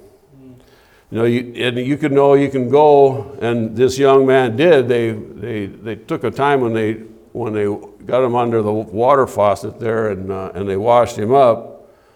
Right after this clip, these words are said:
But God will receive any, a lost individual in his sinful nature. He'll receive him just as I am, just as you are,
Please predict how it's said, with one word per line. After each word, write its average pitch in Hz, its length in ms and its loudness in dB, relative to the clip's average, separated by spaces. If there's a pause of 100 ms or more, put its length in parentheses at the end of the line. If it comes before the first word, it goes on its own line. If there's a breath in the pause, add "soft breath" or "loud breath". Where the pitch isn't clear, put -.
(400 soft breath)
But 90 140 -8
God 123 720 -2
will 107 220 -4
receive 127 760 -4
any, 120 280 0
a 98 180 -4
lost 110 460 2
individual 127 760 2
in 104 80 -4
his 95 180 -8
sinful 120 380 -8
nature. 107 560 -6 (400 soft breath)
He'll - 120 -14
receive 113 320 -6
him 101 120 -6
just 127 260 0
as 123 140 -2
I 131 180 0
am, 92 400 -6 (640)
just - 220 -10
as 120 160 -4
you 123 160 0
are, 82 380 -2